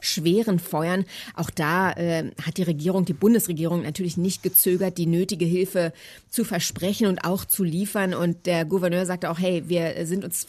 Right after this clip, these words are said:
vielleicht in vielen Sachen nicht wirklich einig, aber das ist natürlich ein Thema,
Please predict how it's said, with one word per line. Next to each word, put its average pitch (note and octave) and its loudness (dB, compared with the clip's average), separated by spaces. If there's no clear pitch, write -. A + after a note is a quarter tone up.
vielleicht F3 -2
in E3+ -2
vielen F#3+ -2
Sachen F3 -2
nicht F3+ -2
wirklich F3 -8
einig, E3 -2
aber D#3+ -4
das E3 -4
ist - -4
natürlich F3 -2
ein E3+ -4
Thema, F3 0